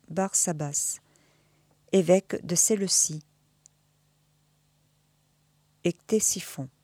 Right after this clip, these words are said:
Par ordre du roi des Perses, Sapor deux,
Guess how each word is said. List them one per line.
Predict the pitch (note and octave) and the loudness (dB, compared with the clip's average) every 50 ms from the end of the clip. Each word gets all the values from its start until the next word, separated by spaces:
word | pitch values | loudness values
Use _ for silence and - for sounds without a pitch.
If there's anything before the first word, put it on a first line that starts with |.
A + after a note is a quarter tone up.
| _ _ _ _ _ _ _ _ _ _ _ _ _ _ _ _ _ _ _ _ _ _ _ _ | _ _ _ _ _ _ _ _ _ _ _ _ _ _ _ _ _ _ _ _ _ _ _ _
Par | - F#3 F3+ - | 2 2 4 4
ordre | G#3+ A3+ A#3+ A#3+ - - - - F3 - - | 2 2 2 0 -4 -6 -2 0 0 0 0
du | F3 - F3 | -2 -4 0
roi | - F#3+ G3 | 2 4 4
des | F3+ F3+ E3+ | 4 2 0
Perses, | - - F3 F3+ G3 G#3 - - - - - - _ _ _ _ _ _ | -2 0 -2 -2 -2 -2 -2 -2 -2 -2 -4 -8 _ _ _ _ _ _
Sapor | - - - - F3+ - - F3 D3+ - | -2 0 2 2 2 0 0 -2 -2 -4
deux, | C#3+ D3+ D#3 E3 | -6 -6 -8 -8